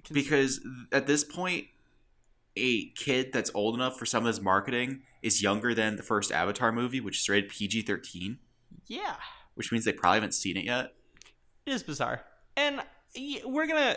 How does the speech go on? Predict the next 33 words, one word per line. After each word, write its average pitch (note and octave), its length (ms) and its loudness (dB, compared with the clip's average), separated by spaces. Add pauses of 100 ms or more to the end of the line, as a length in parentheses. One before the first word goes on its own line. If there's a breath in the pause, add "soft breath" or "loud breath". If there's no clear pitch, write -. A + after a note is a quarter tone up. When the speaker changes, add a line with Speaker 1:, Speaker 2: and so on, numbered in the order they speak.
(120)
Speaker 1:
uh, F#3+ 500 0
spoiler B3+ 440 4
alert, G3 240 4
we G3+ 100 4
haven't G#3+ 240 2
even F#3+ 260 -2
really D#3 360 2
talked C#3+ 340 6
about C#3 180 4
this C3 180 -2
much, C3 300 0
but C#3 220 4
we're G#3 100 0
gonna B3+ 160 2
be F#3+ 160 -2
doing E3 240 0
a D#3 60 0
spoiler D#3 460 2
cast D#3+ 380 0
for D#3 300 -2
Avatar: D#3 540 0
The D#3 80 -4
Way D3+ 160 0
of D3 100 -4
Water, D3 360 0 (560)
right? E3 260 4 (500)
Did D3+ 140 -6
we, D#3+ 260 -4 (220)
we D3 160 -8
confirm D3+ 380 -6
we're D3+ 120 -4
doing D#3 220 -4
that? D#3+ 200 -8